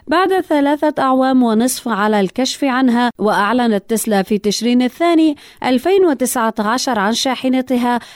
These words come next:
الكهربائية الصغيرة، وتمتاز الشاحنة بتصميم كثير الزوايا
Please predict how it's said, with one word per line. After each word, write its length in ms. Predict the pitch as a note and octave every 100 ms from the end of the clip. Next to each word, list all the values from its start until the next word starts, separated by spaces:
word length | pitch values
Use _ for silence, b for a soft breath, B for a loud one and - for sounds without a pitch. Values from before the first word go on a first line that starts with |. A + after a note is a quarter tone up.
| B -
الكهربائية 1040 | A3+ G#3+ A3+ G#3 G#3+ G#3+ - A3 G#3 -
الصغيرة، 720 | F#3+ - G3+ G3+ D4+ G#3 D#3 B B B
وتمتاز 920 | G#3 G#3 F#3+ F#3 G3 F#3+ A3+ G#3+ F#3+
الشاحنة 760 | F#3+ F3 - C4 B3+ A#3+ A#3 D#4+
بتصميم 720 | A#3+ G3+ G3+ F#3+ A3+ A#3+ G3+
كثير 420 | F#3+ F3+ - B3+
الزوايا 600 | D#4 B3+ C#4 C4+ B3+ D4